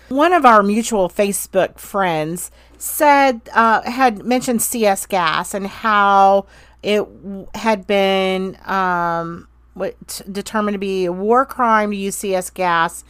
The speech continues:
Speaker 1: The
Speaker 2: in
Speaker 1: Gene-, yeah,
Speaker 2: war.
Speaker 1: I guess the Geneva Convention.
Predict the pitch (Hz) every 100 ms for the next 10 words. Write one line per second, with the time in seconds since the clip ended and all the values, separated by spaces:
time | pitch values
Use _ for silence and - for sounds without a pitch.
0 | - - 175 208 196 190 175 165 - -
1 | - 202 226 226 185 196 190 185 196 196
2 | -